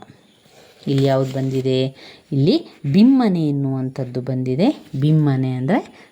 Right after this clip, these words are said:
ಸುಮ್ಮನೆ. ಈ ರೀತಿಯಾಗಿ ಸಂದರ್ಭ ಸ್ವಾರಸ್ಯ ಆಯಿತು. ಇನ್ನು ಸಂದರ್ಭ ಸಹಿತ ಯಾವ ರೀತಿ ಬರ್ತದೆ ಅಂದರೆ, ಇಲ್ಲಿ ಇದು ಕವಿತೆಯ ಭಾಗದಿಂದ ಕೊಟ್ಟಿದ್ದಾರೆ,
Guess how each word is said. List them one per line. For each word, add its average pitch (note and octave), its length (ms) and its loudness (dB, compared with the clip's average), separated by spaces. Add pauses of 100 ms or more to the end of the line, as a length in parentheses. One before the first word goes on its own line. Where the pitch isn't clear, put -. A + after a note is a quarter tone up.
ಸುಮ್ಮನೆ. B2+ 960 -2 (1900)
ಈ E3+ 140 4
ರೀತಿಯಾಗಿ C#3+ 640 -4
ಸಂದರ್ಭ C#3+ 560 0
ಸ್ವಾರಸ್ಯ C3 640 -6
ಆಯಿತು. B2 260 -8 (100)
ಇನ್ನು D#4+ 200 4
ಸಂದರ್ಭ G#3+ 640 0
ಸಹಿತ C4+ 520 -2 (540)
ಯಾವ E3+ 220 0
ರೀತಿ C#3+ 260 -4
ಬರ್ತದೆ A#2+ 440 -10
ಅಂದರೆ, - 360 -14 (600)
ಇಲ್ಲಿ B3+ 440 0 (340)
ಇದು G#3+ 260 0 (380)
ಕವಿತೆಯ A3 480 0
ಭಾಗದಿಂದ D3 500 -2
ಕೊಟ್ಟಿದ್ದಾರೆ, - 580 -8